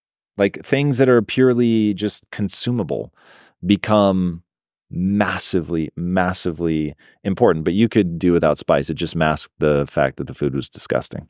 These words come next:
Speaker 1: truly, and became, like, the most sought after commodity. I'm derailing, but that is
Speaker 2: Mm.
Speaker 1: fascinating.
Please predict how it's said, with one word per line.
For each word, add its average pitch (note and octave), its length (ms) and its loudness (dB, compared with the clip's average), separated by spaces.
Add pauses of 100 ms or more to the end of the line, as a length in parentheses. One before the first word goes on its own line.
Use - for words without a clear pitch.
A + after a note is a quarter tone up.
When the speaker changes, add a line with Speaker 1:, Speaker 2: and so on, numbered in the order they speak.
Speaker 1:
truly, D#2+ 340 0 (600)
and F2 160 2
became, E2 360 2
like, D2+ 220 0
the E2 80 0
most D#2 380 0 (100)
sought D2+ 260 2
after C#2+ 200 -2
commodity. C2+ 360 -4
I'm C#2 120 -4
derailing, D#2 420 2
but D#2+ 160 -6
that E2 220 4 (260)
is D#2 160 -4
Speaker 2:
Mm. - 60 -6
Speaker 1:
fascinating. D2+ 520 0